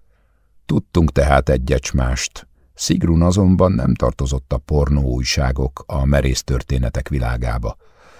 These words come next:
Ő pontosan az volt, amit Ari romantikus hevületében így írt le.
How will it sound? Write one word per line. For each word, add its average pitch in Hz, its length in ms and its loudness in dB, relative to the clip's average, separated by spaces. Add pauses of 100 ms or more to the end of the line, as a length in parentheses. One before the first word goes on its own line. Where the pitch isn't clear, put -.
(140)
Ő 123 180 4
pontosan 113 560 2
az 110 240 0
volt, 117 440 0
amit 87 340 4
Ari 78 320 2
romantikus 69 720 0
hevületében 67 840 0
így 65 300 -2
írt 65 240 -4
le. - 180 -8